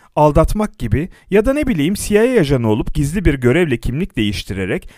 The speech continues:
dört sene geri zekalı gibi üniversitelerin arasında okumak gibi bir sebep. Yoksa karşılıklı sevgi olunca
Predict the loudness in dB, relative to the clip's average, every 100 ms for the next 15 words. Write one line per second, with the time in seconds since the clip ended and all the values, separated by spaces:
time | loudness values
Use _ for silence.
0 | _ 6 6 6 -4 -2 0 0 0 0
1 | 0 0 -2 -4 -4 -2 2 0 0 -4
2 | -2 -4 -6 -8 -2 -2 -2 -4 -6 -6
3 | -8 -6 -8 -8 -10 -8 -8 -10 _ -20
4 | -12 2 2 2 0 4 2 2 -6 -4
5 | -2 0 2 4 4 2 0 0